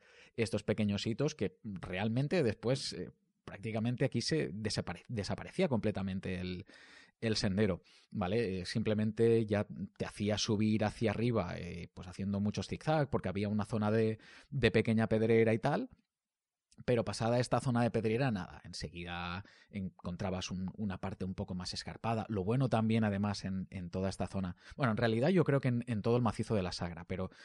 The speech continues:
esto al estar un poco más, eh, alejado de, de la zona de la cumbre, eh, se notaba que el suelo estaba como,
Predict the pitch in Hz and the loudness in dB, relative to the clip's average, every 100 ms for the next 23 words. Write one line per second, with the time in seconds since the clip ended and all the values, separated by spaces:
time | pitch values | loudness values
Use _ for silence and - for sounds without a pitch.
0 | - - - 123 - 143 120 - 117 135 | -20 -20 -6 -4 2 4 4 2 2 2
1 | 143 135 143 135 131 131 127 120 - 113 | 2 2 2 4 2 2 2 0 0 2
2 | 117 113 107 98 - 120 101 90 85 101 | 2 4 2 0 2 4 4 0 -8 -8
3 | 98 85 - 110 120 113 101 117 120 107 | -6 -6 -4 0 2 4 2 2 2 0
4 | 107 - - - - 104 - 104 90 101 | -2 -8 -20 -20 -6 -4 0 0 2 2
5 | 113 120 - 117 123 110 110 110 123 120 | 2 0 2 2 2 2 2 2 2 2
6 | 110 101 95 90 | 2 2 0 -2